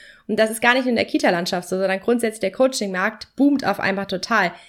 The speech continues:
Weil ganz viele gerade in der Corona-Pandemie gemerkt haben, super, da kann ich ja online arbeiten, da baue ich mir ein Business auf und dann bin ich einfach Coach. Und wie du schon sagst, man sollte tatsächlich sehr vorsichtig sein, wen man sich da aussucht. Also ich würde tatsächlich darauf gucken, also ganz wichtig, dass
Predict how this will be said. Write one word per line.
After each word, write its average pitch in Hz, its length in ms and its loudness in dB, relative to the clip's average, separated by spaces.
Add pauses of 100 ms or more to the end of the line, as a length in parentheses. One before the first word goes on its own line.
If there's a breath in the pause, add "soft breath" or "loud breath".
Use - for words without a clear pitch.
(240 loud breath)
Weil 208 120 4
ganz 277 200 4
viele 254 160 0
gerade 240 220 -2
in 240 60 0
der 226 100 2
Corona-Pandemie 214 680 -2
gemerkt 202 320 0
haben, 208 140 0
super, 247 220 0
da 196 80 0
kann 247 180 0
ich 247 80 0
ja - 140 -2
online 208 260 0
arbeiten, 196 400 0
da 208 120 0
baue 214 180 2
ich 233 80 -4
mir 220 60 2
ein 202 80 -4
Business 240 340 0
auf 233 260 0
und 220 140 -2
dann 202 100 0
bin 226 100 2
ich 226 140 0
einfach 196 240 -6
Coach. 190 400 -2 (460 soft breath)
Und 240 160 8
wie 269 80 2
du 302 100 2
schon 262 220 2
sagst, 240 240 2
man 233 260 0 (140)
sollte 277 340 4
tatsächlich 247 480 -2
sehr 214 140 2
vorsichtig 220 540 0
sein, 190 260 0
wen 226 100 6
man 214 160 4
sich 202 140 -8
da - 140 -2
aussucht. 185 500 -2 (320 loud breath)
Also 214 180 2
ich 226 120 -4
würde 294 180 4
tatsächlich 247 400 0
darauf 226 260 -2
gucken, 240 480 2 (240)
also 220 220 4
ganz 214 260 0
wichtig, 269 380 0
dass 226 160 -2